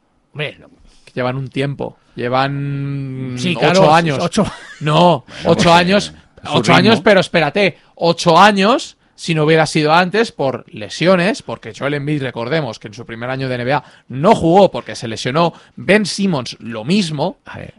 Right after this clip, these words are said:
Speaker 2: Y también, o-, y también
Speaker 1: La
Speaker 2: o-, y
Speaker 1: semana
Speaker 2: todo esto,
Speaker 1: pasada,
Speaker 2: esto.
Speaker 1: Danny Ainge había fracasado porque había conseguido uno, eh, por cierto, que era uno, un título de,
Speaker 3: De
Speaker 1: de
Speaker 3: la
Speaker 1: la
Speaker 3: N B A.
Speaker 1: N B A.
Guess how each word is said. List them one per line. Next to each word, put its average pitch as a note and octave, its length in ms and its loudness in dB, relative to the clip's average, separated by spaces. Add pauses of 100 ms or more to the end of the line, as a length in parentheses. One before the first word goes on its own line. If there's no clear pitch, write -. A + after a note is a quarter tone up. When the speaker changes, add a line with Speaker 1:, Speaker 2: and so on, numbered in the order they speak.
Speaker 2:
Y F#3 100 -4
también, E3+ 540 0
o-, F3 240 0
y F3 100 -2
también D3+ 320 -2
Speaker 1:
La G3 60 0
Speaker 2:
o-, - 80 -2
y - 20 -2
Speaker 1:
semana A#3+ 300 2
Speaker 2:
todo F#3+ 120 0
esto, F3+ 160 -2
Speaker 1:
pasada, G3+ 260 2
Speaker 2:
esto. E3 180 -4
Speaker 1:
Danny F#3+ 300 -2
Ainge E3 440 -8 (140)
había F3 380 -2
fracasado E3+ 720 -2
porque D3+ 240 -6
había E3+ 200 -2
conseguido F3+ 560 -2
uno, D3 240 -6
eh, C3+ 80 -10
por C3+ 100 -6
cierto, B2 260 -8
que B2 60 -12
era B2 140 -8
uno, C3 280 -10 (320)
un F#3+ 240 -2
título G3+ 640 -2
de, C#3 380 -8
Speaker 3:
De - 0 -
Speaker 1:
de F#2 240 -8
Speaker 3:
la C3+ 120 -6
Speaker 1:
la - 100 -4
Speaker 3:
N - 20 -6
B C3+ 60 -6
A. C3 40 -6
Speaker 1:
N B2+ 40 -6
B D#2+ 120 -8
A. - 180 -14